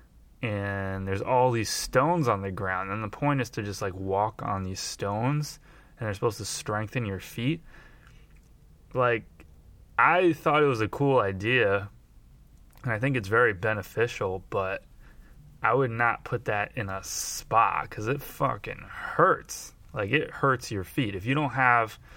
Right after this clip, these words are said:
super calloused, conditioned, strong feet, like, it's not gonna feel very good. It's gonna just hurt your feet pretty much. But, uh, I get the point, and it's pretty cool. And then my favorite thing there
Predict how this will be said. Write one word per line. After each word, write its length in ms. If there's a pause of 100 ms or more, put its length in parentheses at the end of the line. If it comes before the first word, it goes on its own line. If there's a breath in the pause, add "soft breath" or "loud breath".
(300 loud breath)
super 400
calloused, 640
conditioned, 640
strong 640
feet, 500 (640 soft breath)
like, 400 (200)
it's 200
not 360
gonna 240
feel 380
very 300
good. 440
It's 140
gonna 220
just 160
hurt 320
your 100
feet 320
pretty 240
much. 380 (640 soft breath)
But, 180
uh, 300 (120)
I 140
get 200
the 100
point, 460
and 100
it's 100
pretty 240
cool. 280
And 80
then 100
my 100
favorite 540
thing 180
there 380